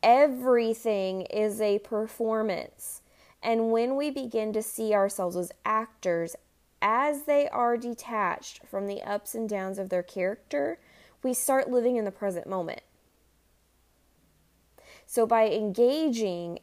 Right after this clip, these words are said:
as a participant and ob-, observer in this play puts you in the present moment.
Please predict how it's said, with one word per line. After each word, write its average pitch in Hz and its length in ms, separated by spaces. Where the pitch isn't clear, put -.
as 247 320
a 269 140
participant 262 960
and 226 260
ob-, 294 220
observer 214 840
in 202 140
this 196 200
play 190 680
puts 262 240
you 233 260
in 226 160
the 208 60
present 196 420
moment. 226 420